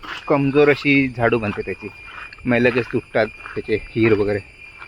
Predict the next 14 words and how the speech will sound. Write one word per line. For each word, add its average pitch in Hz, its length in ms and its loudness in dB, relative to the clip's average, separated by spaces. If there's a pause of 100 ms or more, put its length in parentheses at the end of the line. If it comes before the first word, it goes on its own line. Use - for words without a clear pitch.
(580)
तर 147 120 -6
ठीक 196 200 4
आहे, 202 80 2 (420)
कोकणात 135 300 2
हिराची 123 400 2
वाढवण 120 320 4
म्हणतात. 98 280 0 (1800)
प्रिपरेशन 135 440 -2
करून 127 180 0
आलो, 120 180 4
कोयता 123 260 0
पण 123 180 -4
घेऊन 110 200 -2
आलो. 104 160 -4